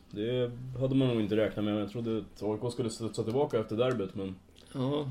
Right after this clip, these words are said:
Speaker 2: nej, jag hade en varna för J Södra där.
Speaker 1: Ja, jag var ju inne på ett kryss i den här matchen.
Speaker 2: Ja.
Speaker 1: <clears throat> Inför. Men, eh, ja, J Södra for-, J Södra fortsätter att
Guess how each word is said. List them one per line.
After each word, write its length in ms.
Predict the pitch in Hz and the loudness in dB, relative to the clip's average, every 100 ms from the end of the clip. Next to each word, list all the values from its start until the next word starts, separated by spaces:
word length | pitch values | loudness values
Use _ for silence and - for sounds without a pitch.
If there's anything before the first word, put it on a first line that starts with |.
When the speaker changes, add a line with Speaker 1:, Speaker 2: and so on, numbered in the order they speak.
| 127 | -6
Speaker 2:
nej, 260 | 131 131 135 | -4 -2 0
jag 220 | 143 156 | 0 -2
hade 460 | 151 143 147 143 135 | -4 -4 -2 0 0
en 440 | 135 135 135 123 - | 0 0 0 -2 -4
varna 460 | 127 117 123 139 | 0 0 2 0
för 120 | 135 | 0
J 420 | 135 123 127 120 117 | 0 0 -2 -4 -4
Södra 360 | 120 117 117 | -2 -2 -4
där. 180 | 120 117 - - | -4 -6 -8 -6
Speaker 1:
Ja, 340 | - 147 165 170 | 8 12 12 12
jag 160 | 156 | 12
var 80 | 160 | 12
ju 100 | 165 | 10
inne 120 | 156 151 | 8 8
på 80 | |
ett 100 | 143 | 6
kryss 320 | - 160 156 - | 4 2 4 4
i 20 | |
den 80 | 131 | 4
här 80 | 120 | 4
matchen. 360 | 113 - 113 - 160 147 | 2 -2 -4 -6 -10 -6
Speaker 2:
Ja. 220 | 120 117 123 - - - - - - - | -2 -2 -4 -10 -20 -20 -20 -20 -20 -6
Speaker 1:
<clears throat> 100 | - - 123 104 | 0 2 2 0
Inför. 480 | 117 113 120 113 92 95 - - - - - - - - - - - - | -2 0 4 4 4 -2 -12 -20 -20 -20 -20 -20 -20 -20 -20 -20 -20 -12
Men, 460 | 104 117 113 110 110 | -4 -2 0 0 0
eh, 360 | 104 104 98 98 - - - - - - | 0 0 -2 -4 -14 -20 -20 -20 -20 -6
ja, 280 | 120 110 151 - - - | -2 -2 -4 -12 -18 -10
J 180 | 120 | -8
Södra 420 | 117 120 131 139 123 | -2 0 2 2 2
for-, 260 | 131 113 110 | 0 -4 -4
J 180 | 120 117 | -6 -4
Södra 260 | 120 131 | -2 0
fortsätter 640 | 135 131 127 127 139 127 | -2 -2 -2 -2 2 2
att 60 | 123 | 0